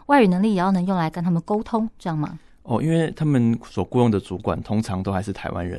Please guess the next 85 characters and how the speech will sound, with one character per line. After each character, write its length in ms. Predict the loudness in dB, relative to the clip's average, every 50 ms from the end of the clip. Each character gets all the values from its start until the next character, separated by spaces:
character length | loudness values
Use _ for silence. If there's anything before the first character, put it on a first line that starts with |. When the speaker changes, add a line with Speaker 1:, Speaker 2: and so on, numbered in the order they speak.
| -10 -12
Speaker 2:
啊， 140 | -14 -16 -16 _
所 120 | 2 2
以 60 | 4
还 60 | 4
是 40 | 4
可 100 | 2 2
以 20 | 2
用 100 | 2 2
台 100 | 0 0
湾 140 | -2 -2
沟 160 | -4 -4 -6 -6
通。 140 | -4 -2
Speaker 1:
哦。 20 | 2
Speaker 2:
唯 180 | 4 4 4
一 120 | 4 2 0
可 180 | -2 -2 0
能 160 | 0 0 0 0
会 160 | 0 0 0
需 160 | 0 2 4
要 220 | 4 4 4 2 0 -6 -20 -18 -12
一 60 | -6
直 100 | -2 0
用 120 | 2 2
外 120 | 4 2 2
语， 20 |
就 120 | 2 0 -4
是 120 | -4 -2
跟 160 | 0 0 2
他 80 | 2 2
们 120 | 2 2
的 80 | 0 -2 -4
空 240 | -2 -2 -2 -2
服 180 | -4 -8 -8 -8
员 180 | -6 -4 -4 -6 -8 -12 _ _ _ _ _ _ _ _ _ _ _
需 180 | -10 -2 0 4
要 320 | 4 6 6 4 2 0 -4 _ _ _ _ _ _ _ _ _ _ _ _ -20 -20 _ _ -20 -6 0
对 140 | 2 2 4
话 180 | 6 6 6
的 80 | 6 6
时 140 | 2 -2 -6
候， 180 | -4 -2 -2
或 140 | -2 -2 -2
是 100 | -2 -2
沟 200 | 0 0 0 0
通 160 | 0 -2 -2
的 80 | -2 -4
时 100 | -6 -6
候， 180 | -4 -4 -4 -4 -6
我 20 |
们 140 | -6 -6 -6
就 100 | -6 -8
是 180 | -8 -6 -2
要 200 | 0 0 0 0
用 140 | 0 -2 -6 -6
大 140 | -6 -4 -4
量 140 | -4 -4 -4
的 80 | -6
英 240 | -8 -8 -8 -8 -8
文 120 | -10 -10 -12 -14 -18 -20 -20
这 120 | -12 -6 -4
样 140 | -4 -4
子。 120 | -4 -6 -12
Speaker 1:
嗯， 40 | -20 _ _ _ _ _
原 140 | -6 -4 -2
来 160 | -2 -2 -2
如 100 | -2 -4
此。 260 | -6 -8 -12 -16 -16 -16 -8 -4
Speaker 2:
嗯。 160 | -4 -4 -4 -6 _ _
Speaker 1:
那 360 | -2 2 4 4 6 6 4 4 2 -4 -16 -20 -20 _ _ _ _ -20 -20 -20 -18 -6
这 120 | 0 2
样 40 | 2
的 60 | 4
话， 100 | 6 6
你 100 | 6 6
们 100 | 6 6
要 100 | 4 4
帮 140 | 4 4 4
忙 120 | 4 4
带 160 | 2 2 0 0
他 140 | 0 0
们 80 | 0 0
的 60 | 0
客 360 | -2 -6 -10 -6 -2 0 0
人 200 | 0 0 -2 -4
吗？ 320 | -4 -4 -2 -2 -4 -6